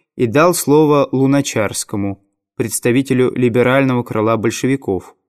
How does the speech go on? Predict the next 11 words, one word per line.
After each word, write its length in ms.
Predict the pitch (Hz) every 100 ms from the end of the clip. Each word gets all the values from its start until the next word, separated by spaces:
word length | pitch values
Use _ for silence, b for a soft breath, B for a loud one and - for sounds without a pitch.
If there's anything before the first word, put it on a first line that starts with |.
| _ _ _ _ _ _ _
Луначарский 680 | 107 113 135 - 190 185 -
заявил, 520 | 175 151 139 131 160 180 _ _ _ _ _ -
что 180 | -
большевики 400 | 127 127 143 143
полностью 560 | 190 143 143 175 170 185
поддерживают 760 | 165 127 120 123 127 131 131 - _ -
меньшевика 560 | 131 123 127 123 123
Мартова 540 | 107 131 160 175 175 180 _
и 120 | 127
эсера 360 | 123 - 135 143
Мстиславского. 880 | 139 - 165 - 131 - - 95